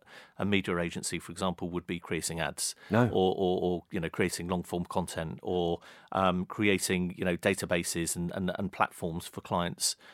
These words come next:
Speaker 1: to, you know, address their customers directly. So I think, um, media agencies are evolving. And, um, and, and, and therefore, I think there is a natural cycle to salaries because what they're doing is more upstream thinking and,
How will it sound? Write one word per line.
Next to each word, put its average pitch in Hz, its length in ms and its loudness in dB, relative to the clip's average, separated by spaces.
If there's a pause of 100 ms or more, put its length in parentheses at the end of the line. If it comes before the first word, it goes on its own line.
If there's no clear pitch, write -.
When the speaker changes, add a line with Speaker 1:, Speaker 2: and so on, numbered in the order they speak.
(140)
Speaker 1:
to, 90 460 0
you 110 80 -4
know, 90 120 2
address - 260 0
their 87 220 2 (120)
customers 92 380 -4
directly. 95 340 2
So 117 220 6 (500)
I - 80 4
think, - 460 2 (180)
um, 117 320 6 (180)
media 120 280 6
agencies 98 420 -2
are 101 80 0
evolving. 92 480 0 (500)
And, 95 360 2 (280)
um, 98 560 2 (100)
and, - 220 -6
and, 123 180 2
and 127 180 2
therefore, 131 380 6
I 113 40 8
think 127 280 2
there 110 140 6
is 110 120 0
a 113 40 2
natural 110 460 0
cycle 98 520 -2 (120)
to 95 220 2 (380)
salaries 98 440 2
because 101 760 2
what 117 220 -2
they're 104 100 2 (100)
doing 101 140 0
is 95 100 -8
more 104 160 2
upstream 104 500 0 (220)
thinking 90 420 0 (300)
and, 92 240 -2